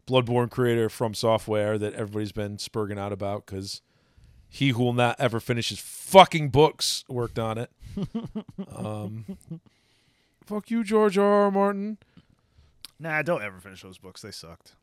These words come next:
Speaker 2: I don't care. I'm saying it. They sucked.
Speaker 1: I d-, no comment. There's, I, I got halfway through the first one and it just didn't, it wasn't doing it for me. But
Speaker 2: It's just
Speaker 1: not my
Speaker 2: fucking,
Speaker 1: style.
Speaker 2: like, hack Tolkien garbage.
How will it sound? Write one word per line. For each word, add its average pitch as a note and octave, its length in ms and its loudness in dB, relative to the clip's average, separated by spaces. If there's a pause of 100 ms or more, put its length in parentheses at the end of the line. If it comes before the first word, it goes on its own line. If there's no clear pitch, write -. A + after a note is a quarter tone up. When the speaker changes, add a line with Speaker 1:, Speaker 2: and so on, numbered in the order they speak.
(1400)
Speaker 2:
I C3+ 60 -4
don't G#3 120 -4
care. B3 120 -2
I'm G3+ 80 -6
saying D#3+ 240 -10
it. F2+ 60 -20
They G#2+ 80 -14
sucked. - 360 -16 (760)
Speaker 1:
I A#2+ 180 -2
d-, A#2 140 -10 (100)
no C#3 220 6
comment. A2 460 -2
There's, B2+ 400 0 (1800)
I, C#3 60 2 (240)
I C#3+ 240 4 (140)
got D3 200 10
halfway A#2+ 200 6
through A#2+ 120 -2
the G#2+ 60 -2
first A2 280 -2
one G#2 200 -6
and G2 160 -8
it - 80 -14 (200)
just - 180 -14
didn't, F#2 360 -12
it G2+ 100 -10
wasn't E2+ 200 -12
doing E2+ 140 -12
it E2 60 -18
for F2+ 80 -18
me. F2+ 140 -12
But G2 160 -12 (540)
Speaker 2:
It's A#2+ 140 -14
just - 260 -10
Speaker 1:
not - 140 4
my A#2 100 2
Speaker 2:
fucking, B3 160 -4
Speaker 1:
style. - 20 -2
Speaker 2:
like, D3 300 -2
hack A#2+ 480 -8
Tolkien A2 480 -16
garbage. F2+ 580 -18